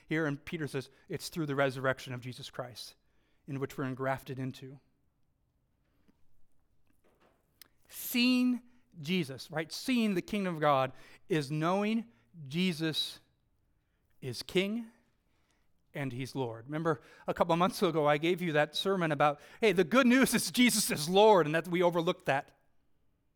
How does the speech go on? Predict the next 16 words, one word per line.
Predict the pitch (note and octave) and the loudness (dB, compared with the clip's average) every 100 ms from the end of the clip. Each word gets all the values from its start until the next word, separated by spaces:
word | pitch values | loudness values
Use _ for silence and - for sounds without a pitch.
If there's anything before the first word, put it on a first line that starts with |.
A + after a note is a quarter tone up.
| _ | _
that | B2+ A#2+ | -10 -4
he | F#3+ | -4
is | D#3 | -4
the | D#3+ | -2
sovereign | F3 D#3 D3+ C#3 | 2 2 2 -4
one. | B2+ B2 C3 _ _ _ _ _ _ _ _ _ _ _ _ _ _ _ _ _ _ _ _ _ _ _ _ _ _ _ _ _ _ | -6 -10 -16 _ _ _ _ _ _ _ _ _ _ _ _ _ _ _ _ _ _ _ _ _ _ _ _ _ _ _ _ _ _
Seeing | - - A#3 A#3 A3 | -16 -4 0 2 2
Jesus, | D#3 F#3+ F3 C#3+ - | 2 0 0 -4 -6
entering | G#3+ A3 A3 F#3+ | -2 -2 0 -2
and | |
participating | E3 E3 G3+ G#3 | -4 -6 -6 -4
in | |
his | F3+ | -6
kingdom | - F3 D#3 - - - | -2 -4 -4 -10 -14 -4
is | F3 D#3 | -2 -2
knowing. | E3 E3 E3+ F3+ C#3+ G#2 | -2 2 2 2 0 -6